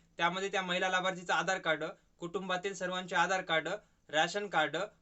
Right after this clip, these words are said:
पासपोर्ट फोटो दोन आणि मोबाईल नंबर एवढी कागदपत्रे गॅस एजन्सीजवळ जमा करायची आहेत. आणि एवढी कागदपत्रे गॅस एजन्सीच्या जवळ जमा केल्याच्या नंतर काही दिवसाच्या नंतर गॅस एजन्सीकडून तुम्हाला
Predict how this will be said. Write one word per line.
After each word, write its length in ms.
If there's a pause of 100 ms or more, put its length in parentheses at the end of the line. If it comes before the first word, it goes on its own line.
पासपोर्ट 440
फोटो 240
दोन 340 (200)
आणि 240
मोबाईल 380
नंबर 220 (240)
एवढी 240
कागदपत्रे 720 (280)
गॅस 200
एजन्सीजवळ 580
जमा 260
करायची 460
आहेत. 100 (320)
आणि 300 (220)
एवढी 200
कागदपत्रे 480
गॅस 240
एजन्सीच्या 460
जवळ 500
जमा 280
केल्याच्या 380
नंतर 320 (720)
काही 180
दिवसाच्या 400
नंतर 320 (320)
गॅस 260
एजन्सीकडून 840
तुम्हाला 420